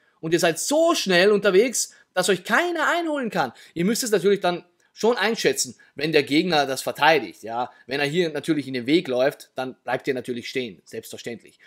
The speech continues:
Aber er hat halt hier komplett falsch verteidigt, meiner Meinung nach. Und ich hab die Lücke gesehen. Er hat halt hier, glaub ich, rüber gewechselt, dann hat er versucht ranzukommen. Er wusste selbst nicht, was er macht. Dann war ich halt hier auf einer Linie und mit dieser Geschwindigkeit, der kommt,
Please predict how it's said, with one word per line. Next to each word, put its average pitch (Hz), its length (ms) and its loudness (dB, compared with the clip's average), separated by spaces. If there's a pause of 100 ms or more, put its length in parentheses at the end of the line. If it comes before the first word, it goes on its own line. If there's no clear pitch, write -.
(100)
Aber 143 200 0
er 156 100 6
hat 220 140 4
halt 180 120 0
hier 185 140 -4
komplett 175 400 -4 (340)
falsch 196 300 -2
verteidigt, 143 560 -4
meiner 110 240 -16
Meinung 113 220 -12
nach. 139 320 -4 (260)
Und 135 80 -8
ich 135 100 -6
hab 208 140 2
die 202 80 -4
Lücke 285 260 -2
gesehen. 160 480 -4 (640)
Er 143 80 -2
hat 190 100 2
halt 208 140 2
hier, 240 140 -6
glaub 185 140 -2
ich, 147 80 -6
rüber 214 180 0
gewechselt, 190 340 -2
dann 165 120 0
hat 156 60 -6
er 147 40 -16
versucht 147 240 -8
ranzukommen. 185 500 -4
Er 156 80 0
wusste 196 180 -6
selbst 170 220 -2
nicht, 131 140 -12
was 120 100 -8
er 123 60 -8
macht. 104 200 -14
Dann 131 120 -8
war 180 160 2
ich 220 100 -4
halt 185 120 -2
hier 208 220 -2 (340)
auf - 100 -16
einer 185 220 -2
Linie 185 500 0 (240)
und 151 180 -8
mit 165 160 -6
dieser 233 220 2
Geschwindigkeit, 165 800 -2 (180)
der 127 200 -14
kommt, 143 360 -8